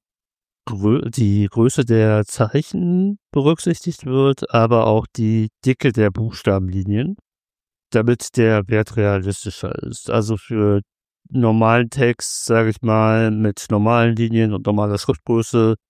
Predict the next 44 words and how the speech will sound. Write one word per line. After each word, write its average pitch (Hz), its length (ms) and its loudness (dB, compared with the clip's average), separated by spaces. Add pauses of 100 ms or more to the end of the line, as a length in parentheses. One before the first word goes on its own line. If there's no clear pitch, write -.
(480)
braucht 113 180 2
man 110 120 -2
vielleicht 107 340 0
einen 104 240 0
geringeren 110 540 -2
Kontrast 107 580 -2
als 104 160 2
für 110 140 -4
Buchstaben, 113 600 0
die 113 140 0
extrem 101 480 -2
dünn 131 260 -2
sind 120 200 -2
oder 104 200 0
relativ 110 460 0
dünn 107 180 0
sind 104 400 0
oder 113 180 2
die 98 120 -4
relativ 95 520 -2
klein - 340 -8
sind. - 380 -8 (1500)
apca - 240 -2
unterscheidet 123 540 0
auch 117 100 0
zwischen 117 640 0
hellem 127 420 0
Text - 400 -2
auf - 120 -2
dunklem 151 360 -4
Grund 135 380 0
und 110 200 -6
dunklem 113 420 -2
Text - 360 -2
auf 98 160 -2
hellem 147 240 0
Grund, 139 400 -2
weil 110 100 4
es 110 160 -2
da 113 400 2
anscheinend, 107 920 -2
ähm, 104 440 2
Wahrnehmungsunterschiede 104 1120 -2
gibt. - 340 -6